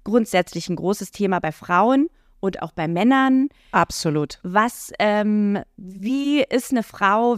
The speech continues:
Speaker 1: wie ist die, äh, Vagina und auch die Vulva, weil du kannst ja auch verletzt sein dabei und dann verändert sich auch die Vulva. Nach einer Geburt, wie verändert sich das wohl und so.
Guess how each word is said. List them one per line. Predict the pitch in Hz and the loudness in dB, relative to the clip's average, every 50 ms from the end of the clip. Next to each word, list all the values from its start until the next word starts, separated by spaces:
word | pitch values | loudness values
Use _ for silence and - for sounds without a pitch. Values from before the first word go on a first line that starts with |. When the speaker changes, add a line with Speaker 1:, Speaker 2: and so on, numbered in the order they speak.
| 196 190 | -2 -2
Speaker 1:
wie | 208 240 262 269 - | 0 0 2 0 0
ist | - 226 226 - - - | -2 -4 -6 -6 -6 -4
die, | 220 214 208 208 202 202 - _ _ _ _ _ _ _ - | -2 -2 0 0 -2 -4 -6 _ _ _ _ _ _ _ -6
äh, | - 196 196 190 190 196 196 190 175 - _ _ _ _ _ _ - | -4 -2 0 0 0 0 -2 -2 -4 -6 _ _ _ _ _ _ -14
Vagina | - 170 196 190 190 226 247 240 240 262 262 254 247 240 226 233 233 240 247 262 _ _ _ _ _ _ _ _ _ _ - | -6 -2 0 2 2 2 2 0 0 0 0 2 2 2 2 0 0 -2 -4 -8 _ _ _ _ _ _ _ _ _ _ -2
und | - 233 339 - - | 0 2 2 2 2
auch | 170 180 165 | 0 0 0
die | - - 190 160 | -4 -10 -6 -2
Vulva, | 185 233 294 311 220 170 160 165 214 247 | 0 2 2 2 2 2 0 0 0 0
weil | 254 202 175 | 0 0 0
du | 180 | -2
kannst | - - 196 190 180 - - | -4 -4 -4 -4 -4 -2 -2
ja | 202 - | -2 -2
auch | 143 165 - | -2 -4 -6
verletzt | - - 190 196 208 - - - - | -4 -2 0 0 0 0 -4 -6 -4
sein | - 175 165 156 | -2 0 0 0
dabei | 160 151 - 151 165 175 | 0 -2 0 0 0 0
und | 170 | 0
dann | 170 160 | -2 -6
verändert | - - - - 160 160 156 - | -6 -10 -8 -6 -4 -4 -6 -6
sich | - - - | -8 -12 -12
auch | - - | -12 -10
die | - 160 | -10 -8
Vulva. | 160 175 190 185 180 185 208 - _ _ _ _ _ _ - | -6 -4 -2 0 0 -2 -2 -6 _ _ _ _ _ _ -2
Nach | 202 196 190 226 247 - - | 0 2 2 2 2 0 0
einer | 254 240 220 | 0 0 0
Geburt, | 202 180 - - 202 220 226 208 202 | -2 -4 -4 0 2 2 2 2 0
wie | 202 233 226 | -2 -4 -4
verändert | - 226 - - 180 196 202 196 185 - | -4 -4 -4 -2 0 0 0 0 0 -2
sich | - 185 - | -4 -8 -6
das | - 190 185 - - - | -6 -6 -6 -6 -8 -10
wohl | 170 175 180 180 185 185 180 | -6 -2 0 2 2 2 2
und | - - 175 | 0 -4 -6
so. | - - 170 170 175 175 | -4 -4 -2 -2 -2 -2